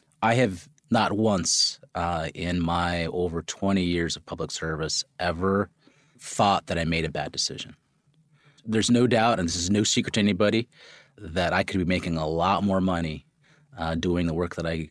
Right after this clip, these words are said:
that I do in the private sector. But the fact matter is that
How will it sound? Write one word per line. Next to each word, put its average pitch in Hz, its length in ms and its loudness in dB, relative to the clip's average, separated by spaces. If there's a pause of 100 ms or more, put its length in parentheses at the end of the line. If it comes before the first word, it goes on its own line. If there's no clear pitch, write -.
(120)
that 82 100 -4
I 82 80 0
do 87 420 -2 (180)
in 80 120 -8
the 78 80 -4
private 92 420 -4
sector. - 460 -6 (720)
But 90 100 -4
the 95 60 -4
fact 104 300 0
matter 95 240 2
is 87 480 -2
that 85 220 -4